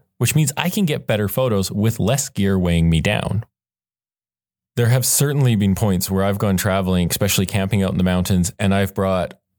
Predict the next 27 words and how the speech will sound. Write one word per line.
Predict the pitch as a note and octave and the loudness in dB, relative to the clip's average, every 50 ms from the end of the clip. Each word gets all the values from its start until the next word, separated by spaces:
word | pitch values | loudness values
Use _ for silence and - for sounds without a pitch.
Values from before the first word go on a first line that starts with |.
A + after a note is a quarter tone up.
| _ _ - | _ _ -8
way | G#2+ G#2 A2 C#3+ F#3 G3+ | -4 -2 -2 0 0 2
more | F3+ D3 B2 A2 | 2 2 0 0
gear | F#2+ G2 F#2+ F#2 F#2 | 0 0 0 2 2
than | F2 F2 E2+ | 2 2 2
I | E2 E2 | 2 2
needed | E2+ F2+ F2+ F2+ E2 D#2+ | 2 2 2 0 0 0
because | F#2 - F#2+ F2+ | -2 0 0 0
I | F#2 | 2
had | F2+ F2 | 0 0
a | F2 | -2
car, | - - - B2+ D#3 A2+ F2+ E2+ E2 E2+ - _ _ _ _ _ _ _ - | -4 -4 -4 -2 0 0 0 -2 -4 -6 -8 _ _ _ _ _ _ _ -2
and | A2 G#2+ A#2 | 0 0 2
then | B2 | 2
I'd | B2+ B2 A2 | 2 2 2
never | G2+ A2+ B2+ D3 D3 | 2 0 0 0 0
used | B2 G2+ G2 G2+ G#2+ D3+ F3 D3 G#2+ F#2 F2 E2+ - - _ - | 0 0 0 0 2 2 4 4 2 2 2 0 -2 -6 _ -2
any | A2+ G#2 G#2+ G#2+ | 0 2 2 2
of | G#2+ G2+ | 2 2
it | G2+ F#2+ | 0 0
except | F#2 - - - - | -2 -2 -4 -4 -2
for | - A2 G2+ F#2+ E2+ - - _ | 0 0 0 0 -2 -4 -6 _
my | - G2+ | -2 -2
seventy | F#2+ - - G2 F#2 G#2 F#2+ F#2+ | 0 2 0 2 2 2 2 2
to | F2+ F#2 | 0 0
two | - - G#2 F#2 | 0 0 2 2
hundred. | A#2+ B2 G2 D#2+ - - - _ _ _ _ _ _ _ _ _ _ _ - | 2 2 0 0 -2 -4 -8 _ _ _ _ _ _ _ _ _ _ _ -12
So | - - A#2 G#2 G2+ F#2+ - - _ | -6 -2 0 0 0 0 -2 -6 _